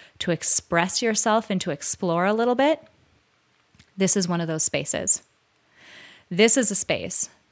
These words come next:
that you can come and trust, that you can explore yourself and the inner workings of what it means to be you,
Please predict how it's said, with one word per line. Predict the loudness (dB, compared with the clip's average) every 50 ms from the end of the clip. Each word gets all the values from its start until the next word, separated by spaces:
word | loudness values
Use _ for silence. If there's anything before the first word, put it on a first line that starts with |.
| _ _
that | -8 -6 -4
you | -4 -4 -2
can | -2 -2 -2
come | -2 -2 -2 0 0 -2 -4 -6 -8 -6
and | -6 -6
trust, | -4 -2 0 0 0 0 2 0 0 0 -2 -6 -20 _ _ _ _ _ _ -20 -20 -20 -20 -20 -8 _
that | 0 0 0 0
you | 0 -2
can | -2 0 -2
explore | -2 0 0 -2 0 2 2 2 4
yourself | 4 2 2 0 0 0 0 -2 -2 -4 -6 -8 -14 -20 _ _ _ _ _ _ _ _ _ _ _ _ _ 2
and | 2 2
the | 2 2
inner | 2 2 4 4
workings | 4 4 4 2 2 2 2 2 4 4
of | 2 2 2
what | 2 0 0
it | 2 2
means | 2 4 4 4 4 2
to | 2 0
be | 0 0
you, | 0 0 0 0 2 2 2 2 0 -2 -4 -4